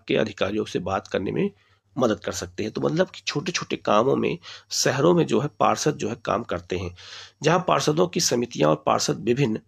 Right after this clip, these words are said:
मुद्दों पर निर्णय लेने का काम करते हैं, वहीं उन्हें लागू करने का काम आयुक्त, कमिश्नर और प्रशासनिक कर्मचारी करते हैं। तो ये निर्णय कौन लेता है? पार्षद लेते हैं, लेकिन उसको काम कौन करता है? तो अधिकारी करते हैं, जिसे हम नगर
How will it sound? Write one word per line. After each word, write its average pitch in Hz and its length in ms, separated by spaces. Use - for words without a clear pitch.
मुद्दों 117 280
पर 151 120
निर्णय 120 320
लेने 117 440
का 80 80
काम 107 280
करते 117 360
हैं, 110 200
वहीं 151 180
उन्हें 131 280
लागू 107 320
करने 101 280
का 107 120
काम 120 360
आयुक्त, 123 280
कमिश्नर 107 520
और - 220
प्रशासनिक - 560
कर्मचारी 92 460
करते - 320
हैं। - 100
तो 147 60
ये 139 60
निर्णय 143 340
कौन 180 220
लेता 170 240
है? 156 60
पार्षद 143 380
लेते 151 240
हैं, - 20
लेकिन 151 100
उसको - 180
काम 143 340
कौन 156 200
करता 156 320
है? 175 160
तो 139 60
अधिकारी 131 420
करते 139 260
हैं, 135 60
जिसे 127 200
हम 123 60
नगर 110 320